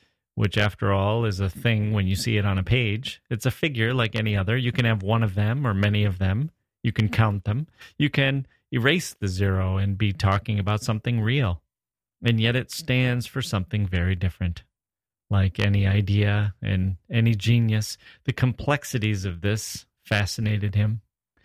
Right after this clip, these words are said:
So this idea that he himself, by being a nothing, could actually become quite a something, the way the universe is mostly nothingness, or the way that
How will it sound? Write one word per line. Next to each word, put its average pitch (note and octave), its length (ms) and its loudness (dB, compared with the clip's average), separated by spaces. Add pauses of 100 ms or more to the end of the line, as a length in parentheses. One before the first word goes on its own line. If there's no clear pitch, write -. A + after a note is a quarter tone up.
(220)
So D3 220 0
this E3 240 -2
idea B2+ 460 0
that A#2+ 160 0
he C3 160 -6
himself, A#2+ 600 -2
by F#2+ 140 -2
being A2 280 -2
a G2+ 40 0
nothing, G#2+ 520 -2
could A2+ 180 -2
actually G#2+ 400 -2
become G#2 480 -2
quite G#2 260 -2
a G#2 60 -2
something, G#2 560 -4 (380)
the G#2+ 80 2
way G#2 120 4
the G#2 100 0
universe A2 540 0
is F2+ 240 -4
mostly G2+ 380 -2
nothingness, G#2+ 680 0
or F2 140 0
the F2+ 120 -2
way G2+ 240 2
that F2+ 260 -4